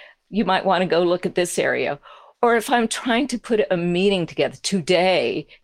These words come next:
in academia, when you're trying to put a meeting together,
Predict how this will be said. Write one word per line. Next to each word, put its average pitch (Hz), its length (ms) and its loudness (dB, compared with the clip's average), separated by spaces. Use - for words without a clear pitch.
in 170 120 -2
academia, 165 800 0
when 165 220 -2
you're 180 100 0
trying 202 400 0
to 226 80 0
put 180 220 -2
a 170 40 -2
meeting 170 260 -2
together, 139 480 -2